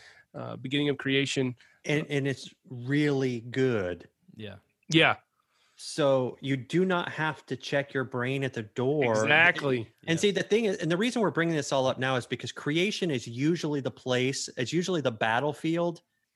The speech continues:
Speaker 2: of science and religion. And a lot of people are turned off to faith because it appears like, one, they're not welcome,
Speaker 3: Right.
Speaker 2: um, by, if they have any, you know, belief in science,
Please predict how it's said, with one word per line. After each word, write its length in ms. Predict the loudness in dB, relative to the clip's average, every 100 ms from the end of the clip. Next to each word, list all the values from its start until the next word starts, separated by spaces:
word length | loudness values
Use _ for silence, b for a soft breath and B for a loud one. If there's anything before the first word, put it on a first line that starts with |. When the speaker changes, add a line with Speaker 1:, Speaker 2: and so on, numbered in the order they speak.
| _
Speaker 2:
of 520 | -2 2 4 4 2 -2 _ _
science 720 | -20 -6 -2 0 0 -4 -8 -10
and 200 | -6 -4
religion. 560 | -4 -2 -2 -4 -10 -14 _ _ _ _ _ _
And 600 | -2 2 2 2 0 -2 -8
a 80 | -4
lot 220 | 0 2
of 80 | 0
people 260 | -2 -4 -2
are 80 | -2
turned 300 | -2 -4 0
off 360 | 0 0 -2
to 80 | -6
faith 460 | -6 -4 -2 -4 -8 _ _ -10
because 500 | -6 0 0 0 -4
it 140 | -8 -8
appears 560 | -6 -4 0 0 -2
like, 240 | -2 -2 -4
one, 340 | -6 -2 0 0
they're 160 | 0
not 240 | 0 0 0
welcome, 500 | 2 2 0 -6 -6 _ _ _
Speaker 3:
Right. 240 | -16 -12 -4
Speaker 2:
um, 440 | 0 2 2 -2 -8 _ _ _ -4
by, 240 | -2 0
if 220 | -2 -4
they 80 | -6
have 300 | -4 -4 -4
any, 380 | -6 -4 -4 -6 -12 _ _ -12
you 120 | -8
know, 60 | -6
belief 280 | -6 -6
in 80 | -8
science, 640 | -8 -6 -4 -4 -6 -10